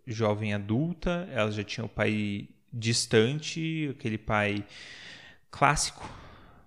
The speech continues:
que a gente conhece, de violência, enfim, de tudo isso. Depois eles conseguiram sair da vida desse pai, esse pai nunca voltou, depois acho que ele tinha seis anos de idade. Teve uma vida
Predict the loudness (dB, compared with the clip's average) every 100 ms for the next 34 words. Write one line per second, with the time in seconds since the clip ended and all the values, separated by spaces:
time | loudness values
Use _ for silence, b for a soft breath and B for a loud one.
0 | _ -14 -4 0 0 -2 -8 -8 -6 -2
1 | -2 -2 -6 -4 -2 -2 -4 -6 -8 -6
2 | -4 -2 -2 -4 -8 -10 -8 -8 -10 -10
3 | -2 0 2 0 -4 -4 -2 -2 -4 -8
4 | -8 -6 -6 -4 -4 -4 -4 -6 -8 -4
5 | 0 0 -2 -4 -6 -6 -6 -6 -8 -10
6 | -6 -2 0 -2 -4 b b b _ -10
7 | -6 -4 -6 -4 -4 -4 -6 -6 -4 -2
8 | -2 -2 -2 -2 -2 -8 B B B B
9 | B B B B 2 4 6 4 4 2
10 | 4 6 8 8 6 4 2